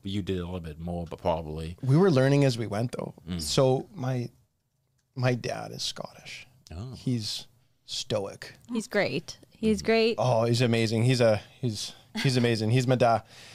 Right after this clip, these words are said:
Speaker 2: And, uh, he knows how to build pretty much everything. He's built instruments. He's built furniture.
Speaker 1: Boats?
Speaker 2: He's
Speaker 3: Yes.
Speaker 1: Boats?
Speaker 2: I don't know if he's done a boat.
Speaker 3: Uh,
Speaker 2: Yes,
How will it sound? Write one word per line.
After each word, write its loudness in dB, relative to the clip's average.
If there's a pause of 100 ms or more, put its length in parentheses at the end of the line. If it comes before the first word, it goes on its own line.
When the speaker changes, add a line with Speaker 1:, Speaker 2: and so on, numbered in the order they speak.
(180)
Speaker 2:
And, 4
uh, 6
he 4
knows 6
how 4
to 0
build -6 (200)
pretty -2
much -2
everything. 0
He's -6
built 0 (240)
instruments. 4
He's 0
built -6
furniture. 2
Speaker 1:
Boats? 2
Speaker 2:
He's 0
Speaker 3:
Yes. -2 (200)
Speaker 1:
Boats? -4 (680)
Speaker 2:
I -12
don't -6
know 0
if -4
he's -6
done -4
a -4
boat. 0
Speaker 3:
Uh, -8 (640)
Speaker 2:
Yes, 2